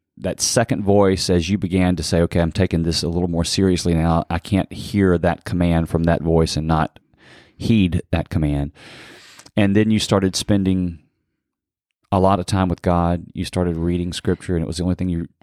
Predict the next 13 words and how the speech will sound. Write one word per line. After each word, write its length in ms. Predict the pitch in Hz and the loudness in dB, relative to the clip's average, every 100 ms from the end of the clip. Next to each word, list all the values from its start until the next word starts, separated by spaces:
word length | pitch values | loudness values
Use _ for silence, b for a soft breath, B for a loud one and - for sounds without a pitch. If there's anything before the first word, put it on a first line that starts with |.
| - | -4
read. 340 | 92 87 87 _ - | 0 0 -2 _ -2
Did 180 | 110 | 0
they, 120 | 107 - - | 2 0 -4
when 300 | 107 135 175 | 0 2 2
did 140 | 160 | 2
the 120 | 104 | 2
gifts 380 | 92 90 104 - - _ _ _ _ _ _ _ _ _ | 0 2 0 0 -8 _ _ _ _ _ _ _ _ _
come 160 | - 110 | -2 0
into 140 | 95 - | 0 -2
the 80 | |
picture 320 | - 92 - 80 | -4 -6 -6 -10
for 140 | 80 | -8
you? 240 | 76 73 | -6 -8